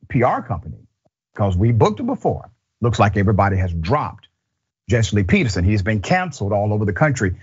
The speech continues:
for his upcoming speaking engagements. Now, who's canceling him?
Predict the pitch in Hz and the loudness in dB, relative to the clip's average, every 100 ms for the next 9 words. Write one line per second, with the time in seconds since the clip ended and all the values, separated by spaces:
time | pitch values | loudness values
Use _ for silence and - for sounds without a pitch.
0 | - - 127 104 - - 131 117 107 196 | -10 0 2 2 0 0 0 0 0 0
1 | 160 120 104 98 87 90 123 104 180 190 | 0 0 0 -2 -2 0 2 0 0 -2
2 | - 170 170 185 185 202 233 | 0 -2 -2 -4 -2 -2 -2